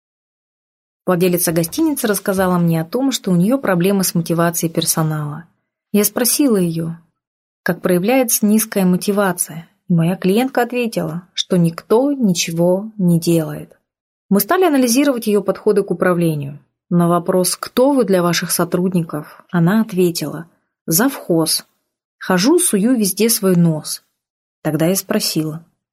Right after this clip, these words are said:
"А зачем персоналу слушаться и выполнять поручения какого-то завхоза?" Она ответила, что они этого и не делают.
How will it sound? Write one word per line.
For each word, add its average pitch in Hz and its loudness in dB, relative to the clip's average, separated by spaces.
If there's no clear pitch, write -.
"А 196 -2
зачем 233 2
персоналу 247 0
слушаться 208 -2
и - 2
выполнять 180 0
поручения 180 0
какого-то 185 -2
завхоза?" 185 -2
Она 190 2
ответила, 170 -2
что - -2
они 170 2
этого 254 0
и 240 0
не 269 2
делают. 269 -2